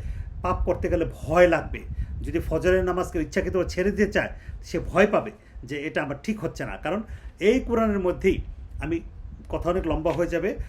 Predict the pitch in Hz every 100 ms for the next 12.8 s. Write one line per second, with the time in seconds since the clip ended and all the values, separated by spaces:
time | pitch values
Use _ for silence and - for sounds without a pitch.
0 | - - 151 170 254 - - - 131 131
1 | 135 135 - 139 - 127 - 165 180 202
2 | 175 151 139 127 - 107 110 92 - -
3 | - 131 143 - 143 131 - 135 - -
4 | - - 190 226 220 - - 196 196 -
5 | 175 180 175 147 165 170 160 147 139 139
6 | - 185 202 139 147 - 151 143 131 135
7 | 135 123 208 262 - - - 147 175 180
8 | 202 214 202 190 220 233 226 220 185 123
9 | 107 - - - 180 180 180 190 196 220
10 | - - 208 233 208 202 220 185 165 -
11 | 185 160 135 127 151 117 101 92 - -
12 | - - - - 170 165 208